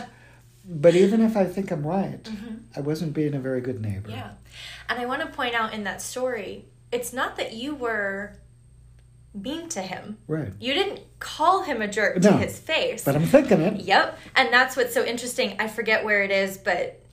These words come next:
Speaker 1: Jesus makes a point a lot of times that, like, it's not always your actions.
Speaker 2: It's how you
Speaker 1: It's
Speaker 2: think.
Speaker 1: how you think.
Speaker 2: I know.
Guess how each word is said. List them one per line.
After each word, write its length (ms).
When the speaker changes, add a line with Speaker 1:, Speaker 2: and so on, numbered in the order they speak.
Speaker 1:
Jesus 420
makes 220
a 60
point 440
a 60
lot 280
of 100
times 380
that, 120
like, 140
it's 140
not 140
always 260
your 160
actions. 540
Speaker 2:
It's 180
how 140
you 160
Speaker 1:
It's 80
Speaker 2:
think. 220
Speaker 1:
how 180
you 180
think. 420
Speaker 2:
I 140
know. 120